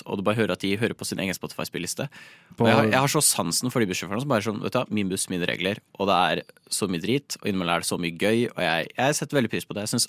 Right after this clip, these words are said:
Speaker 1: alle bussjåfører burde få lov til å blaste sin egen
Speaker 2: Selvfølgelig.
Speaker 1: Spotify-spilleliste.
Speaker 2: Det er jo deres, øh, arbeid, det er jo deres kontor.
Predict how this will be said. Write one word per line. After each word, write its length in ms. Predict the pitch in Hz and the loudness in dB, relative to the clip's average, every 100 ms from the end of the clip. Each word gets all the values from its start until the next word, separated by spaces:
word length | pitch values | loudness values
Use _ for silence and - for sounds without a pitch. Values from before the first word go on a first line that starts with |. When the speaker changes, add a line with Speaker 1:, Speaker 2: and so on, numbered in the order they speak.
| - | 0
Speaker 1:
alle 200 | 120 98 | -2 -2
bussjåfører 420 | 92 90 - 101 - _ | -4 -4 -6 -6 -8 _
burde 260 | 113 98 98 | -2 0 -2
få 120 | - 95 | -4 -6
lov 100 | - | -6
til 100 | - | -8
å 60 | 117 | -2
blaste 260 | 101 - 95 | 0 -2 -6
sin 160 | 104 - | -8 -4
egen 180 | 110 120 | -2 -2
Speaker 2:
Selvfølgelig. 320 | - 101 95 | 0 0 0
Speaker 1:
Spotify-spilleliste. 540 | 139 185 87 - - - - | -2 -2 -4 -6 -10 -14 0
Speaker 2:
Det 80 | 110 | 2
er 0 | |
jo 80 | 101 | 2
deres, 320 | 98 95 - | 2 -2 0
øh, 720 | 170 165 160 160 160 156 151 135 139 | 2 2 4 2 2 0 0 2 2
arbeid, 300 | 123 95 104 | 2 0 2
det 80 | |
er 20 | 101 | 0
jo 60 | |
deres 160 | 101 - | 0 0
kontor. 400 | 185 - 175 | -2 0 -2